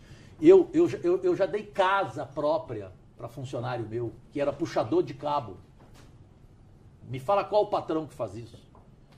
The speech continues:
Eu hoje, como político, eu salvei, como o Caiado gosta de falar, e a Gracinha, eu salvei várias vidas em Goiás. Cirurgias de cataratas.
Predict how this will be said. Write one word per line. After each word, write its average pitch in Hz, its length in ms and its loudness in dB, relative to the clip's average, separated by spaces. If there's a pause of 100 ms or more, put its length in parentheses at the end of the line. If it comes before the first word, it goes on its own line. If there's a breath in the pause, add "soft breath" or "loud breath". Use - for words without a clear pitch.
(520 soft breath)
Eu 185 180 8
hoje, 175 320 2
como 151 240 -6
político, 147 680 -8 (960 loud breath)
eu 160 160 -2
salvei, 156 540 0
como 139 220 -10
o - 20 -14
Caiado 127 460 -2 (200)
gosta 139 280 -6
de - 80 -18
falar, 123 520 -8
e 113 100 -10
a 113 40 -6
Gracinha, 113 500 -12 (140)
eu 160 100 -6
salvei 185 360 0
várias 190 420 0
vidas 131 400 -6
em 113 80 -14
Goiás. 101 480 -12 (640 loud breath)
Cirurgias 196 640 -2
de 170 80 -8
cataratas. - 880 -6